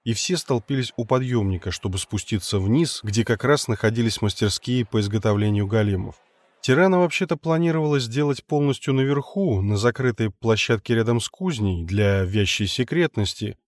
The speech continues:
но первоначальную обработку материала по ошкуриванию и распилке проводили внизу.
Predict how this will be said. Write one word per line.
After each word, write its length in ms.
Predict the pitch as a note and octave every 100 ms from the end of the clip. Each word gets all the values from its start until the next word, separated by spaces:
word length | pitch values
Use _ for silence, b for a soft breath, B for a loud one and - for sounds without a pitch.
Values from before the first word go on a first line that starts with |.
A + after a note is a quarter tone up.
| -
но 260 | C3 F#3+ - -
первоначальную 720 | D#3 D#3+ D3+ - D3+ C#3+ B2+
обработку 540 | A#2+ B2+ C3 C3 -
материала 640 | A2+ A2 A#2 A2 C#3 D#3+ B2+
по 200 | A#2 G#2+
ошкуриванию 720 | - - F3 E3+ C#3 B2+ A2+
и 20 |
распилке 640 | G#2+ G2+ - D#3 D3+ - G#2+
проводили 520 | A2 G#2+ G#2+ A2+ A2+
внизу. 460 | G#2+ G#2+ F#2+ F#2+